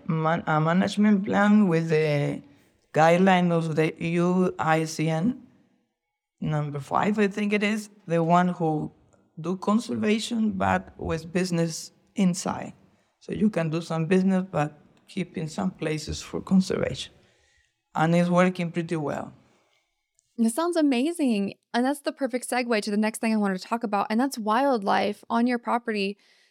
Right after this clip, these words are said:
Speaker 2: Since you're right beside this massive, beautiful, protected national park, and your reserve is not small by any means,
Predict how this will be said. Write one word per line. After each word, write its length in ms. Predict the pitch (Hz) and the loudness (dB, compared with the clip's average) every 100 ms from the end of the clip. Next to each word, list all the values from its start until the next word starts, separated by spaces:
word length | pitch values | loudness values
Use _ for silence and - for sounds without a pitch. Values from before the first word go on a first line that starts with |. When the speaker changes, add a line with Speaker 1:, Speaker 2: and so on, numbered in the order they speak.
| _ | _
Speaker 2:
Since 240 | 254 240 | 0 0
you're 160 | 285 277 | 2 0
right 220 | 269 269 | 0 0
beside 380 | 233 - 240 247 | -4 -2 0 0
this 260 | 220 214 - _ _ _ _ | -2 -2 -8 _ _ _ _
massive, 600 | 214 214 240 240 240 214 - - | -2 0 0 2 0 0 -10 -6
beautiful, 680 | 220 240 311 277 - 220 196 | 2 6 6 4 2 2 2
protected 480 | 190 202 226 233 214 | 0 -6 -6 -4 -2
national 420 | 208 208 214 190 | 0 -2 -2 -2
park, 520 | 190 247 240 196 - | -2 0 2 2 -2
and 180 | - 208 | -2 0
your 100 | 220 | 2
reserve 380 | 233 202 247 240 | 2 2 0 0
is 160 | 214 196 | 0 2
not 280 | 226 247 | 2 0
small 300 | - 233 233 | -2 0 0
by 160 | 220 208 | 0 -2
any 180 | 220 220 | -2 0
means, 540 | 214 226 247 214 208 | 2 4 4 4 2